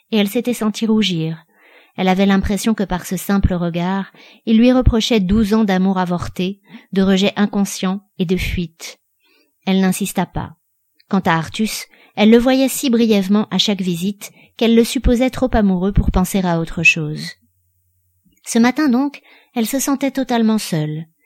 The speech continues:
et cet isolement lui conférait, contre toute attente, une forme de légèreté,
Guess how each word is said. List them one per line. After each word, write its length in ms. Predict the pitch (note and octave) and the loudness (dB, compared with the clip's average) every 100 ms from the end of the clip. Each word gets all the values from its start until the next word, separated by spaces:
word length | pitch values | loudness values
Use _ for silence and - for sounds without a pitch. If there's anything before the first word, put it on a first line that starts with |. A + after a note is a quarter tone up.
| _ _ | _ _
et 80 | F#3+ | -4
cet 240 | F#3+ F#3 F3+ | -4 -4 -4
isolement 440 | F3 E3 F3 G3+ | -2 0 2 0
lui 200 | F#3+ F3 | 0 -2
conférait, 680 | - G3+ F#3 D#3+ D#3 F3+ - | -4 -4 -2 -2 -4 -6 -10
contre 300 | - G#3 - | -2 -2 0
toute 220 | G3+ A#3 G3+ | -2 -2 -4
attente, 560 | F3 - D#3 F3 - - - _ | -4 -6 -8 -10 -16 -20 -20 _
une 180 | A#3 A#3 | 4 4
forme 320 | - D4 B3+ | 4 2 4
de 60 | A3 | 4
légèreté, 720 | A3 A3+ G#3+ G#3 - F3 D#3+ | 4 2 0 -2 -6 -8 -8